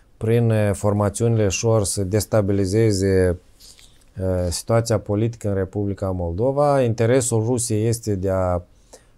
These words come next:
debarca această guvernare și de a schimba cursul, uh, Republicii Moldova de la integrare europeană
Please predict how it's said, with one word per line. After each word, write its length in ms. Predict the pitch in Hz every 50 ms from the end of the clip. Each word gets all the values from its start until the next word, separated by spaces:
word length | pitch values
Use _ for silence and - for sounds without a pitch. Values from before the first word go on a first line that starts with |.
| _ _ 98 95 95 95 95 95 90
debarca 540 | 87 101 104 90 101 101 92 90 - 127 131
această 440 | 123 117 117 117 113 107 - - 107
guvernare 720 | 92 92 95 95 98 95 95 107 117 127 135 139 139 131
și 180 | 117 - -
de 120 | 110 113 120
a 140 | 120 117 107
schimba 460 | - - - 110 110 110 123 127 120
cursul, 640 | 120 - - - 127 117 - - 117 110 107 101 101
uh, 460 | 101 98 95 95 95 92 90 92 90
Republicii 500 | 92 90 90 - 110 110 85 - - 95
Moldova 500 | 92 92 90 90 101 101 95 95 92 90
de 160 | 87 90 92
la 180 | 90 92 90 90
integrare 460 | 90 87 92 90 92 98 101 101 95
europeană 720 | 92 90 87 87 - - 123 127 131 127 123 120 120 120